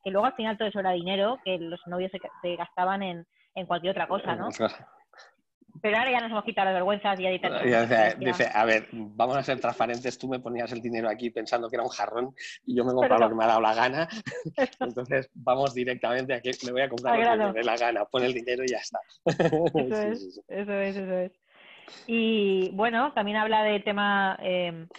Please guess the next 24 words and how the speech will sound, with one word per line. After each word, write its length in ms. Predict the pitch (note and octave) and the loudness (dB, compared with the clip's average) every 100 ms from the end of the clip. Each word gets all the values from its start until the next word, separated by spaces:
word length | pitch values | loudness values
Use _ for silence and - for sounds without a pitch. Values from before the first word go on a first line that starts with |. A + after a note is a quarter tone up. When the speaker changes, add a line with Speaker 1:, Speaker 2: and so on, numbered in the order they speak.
| - - - - F#3 | -20 -20 -20 -12 0
Speaker 1:
de, 280 | F#3 F3 | 2 2
de 100 | E3+ | 2
avalar, 480 | F3 E3 F3 G3 F3+ | 0 2 2 2 0
¿no? 240 | F3 G3+ C4 | -2 -4 -6
De 160 | F#3+ F3 | -8 -8
que 100 | E3+ | -8
te 200 | E3+ E3 | -6 -4
avalen 440 | E3 F3 F#3 F#3 | 0 2 2 0
estos, 360 | F3 - F#3+ F3+ - - - - | -4 -4 -4 -4 -8 -18 -20 -14
eh, 180 | - - | -12 -8
familiares, 600 | E3 E3 E3 F#3 F#3+ F3+ | -8 -8 -2 0 0 -2
padres, 380 | - F3 F3+ E3+ | 0 0 2 -2
amigos 560 | D#3+ E3+ F3+ F3 E3 E3 _ - | -6 -8 -4 -4 -4 -8 _ -10
o, 540 | E3+ E3 D#3+ D#3+ - | -6 -4 -6 -10 -14
o, 380 | - D#3+ D#3 D#3+ | -12 -10 -8 -6
o 60 | E3+ | -6
lo 80 | D#3 | -6
que 100 | D#3+ | -10
sea. 300 | - F3+ B3 _ _ _ _ | -6 -4 -4 _ _ _ _
Mm. 200 | - F#3 A#2+ | -10 -6 -4
Speaker 2:
Ujú. 240 | A2 G#2 - _ - - - - - G3 F#3+ F#3 | -4 -4 -10 _ -20 -18 -18 -18 -10 -2 0 2
En 120 | F#3 | 4
el, 120 | F#3 F3+ | 6 4
Speaker 1:
Em. 260 | F3 E3+ | 0 -10